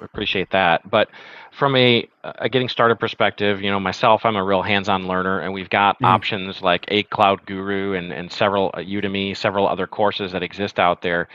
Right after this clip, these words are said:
Speaker 1: I-, is there anything in terms of a maybe free or super reduced cost way to, uh,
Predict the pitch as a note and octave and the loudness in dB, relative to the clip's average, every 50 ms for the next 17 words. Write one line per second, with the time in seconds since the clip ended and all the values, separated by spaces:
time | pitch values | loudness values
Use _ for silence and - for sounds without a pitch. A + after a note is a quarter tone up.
0 | - - - - - - - - - A2+ - - A#2+ A#2+ A#2+ A2 B2 B2+ - - | -20 -20 -20 -20 -20 -20 -18 -10 -10 -10 -8 -2 0 0 0 2 2 2 2 2
1 | B2+ C#3 D3 - - D3 C3+ C3 B2 A#2 - - - A2+ A2+ A2+ A2+ A2 G2+ - | 2 0 0 0 0 0 2 0 -2 -2 -4 -4 -2 0 0 0 -2 -4 -4 -4
2 | G#2 - F2 F#2+ F#2+ G2 F#2 F2+ - - F#2+ G2 G2 F#2 F#2 F#2 F#2 F2+ D2 - | -2 0 2 4 4 2 2 -2 -2 -2 0 0 2 0 0 -2 -4 -6 -8 -10
3 | - _ _ - - _ _ _ _ _ _ _ _ _ _ _ _ G2 G2 F#2 | -16 _ _ -20 -20 _ _ _ _ _ _ _ _ _ _ _ _ -10 -8 -8
4 | F#2 F2+ - - - - B2+ C3+ C3 B2+ B2+ B2+ B2+ B2+ - - G2 F#2+ F#2 F2+ | -8 -10 -8 -8 -4 -2 0 2 2 2 2 0 0 0 0 2 2 4 4 2
5 | F2+ F2 E2+ - - - - B2 - A#2+ A2+ A2+ A2+ A2+ G#2+ - - - - - | 2 0 -2 -4 -6 -8 -8 -4 -2 -2 -2 0 -2 -4 -6 -6 -8 -10 0 2
6 | A2 A2 G#2+ A2 G#2+ - - G2 F#2+ G#2 G#2 G#2 G#2+ G#2+ G#2+ - - - G#2 F#2+ | 4 6 6 4 4 0 -6 -4 0 2 4 4 4 2 0 -2 -6 -8 -8 -6
7 | F#2 F2+ F2+ F2 E2 - _ - - F2+ E2+ D#2+ D#2 - | -6 -6 -8 -10 -12 -16 _ -18 -16 -16 -16 -16 -18 -18